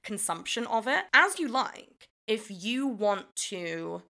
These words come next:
charge up your cannabis prior to use, or pray to your cannabis, or give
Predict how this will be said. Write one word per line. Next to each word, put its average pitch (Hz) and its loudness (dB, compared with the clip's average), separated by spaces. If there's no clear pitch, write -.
charge 208 8
up 202 0
your 190 -2
cannabis 180 -4
prior 175 0
to - -6
use, 175 -8
or 180 -4
pray 190 0
to 202 -4
your 185 -2
cannabis, 180 -4
or 220 -8
give 196 -8